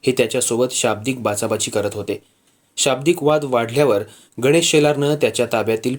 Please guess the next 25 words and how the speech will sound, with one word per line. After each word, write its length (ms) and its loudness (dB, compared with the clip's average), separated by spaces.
पिस्तूल 480 -4
विजय 260 -2
पवार 300 2
आणि 140 -4
नितीन 320 -4
पाटील 380 -2
यांच्यावर 400 0
रोखलं. 360 -4
यावेळी 340 6
पवार 340 4
आणि 180 0
त्याच्यासोबत 600 2
आलेले 220 2
काही 300 -2
लोक 340 2
पिस्तूल 320 -2
हिसकावण्याचा 560 -2
प्रयत्न 360 -2
करू 180 -4
लागले. 300 -4
या 180 2
झटापटीत 600 -4
पिस्तुलातून 560 0
तीन 280 -2
गोळ्या 280 4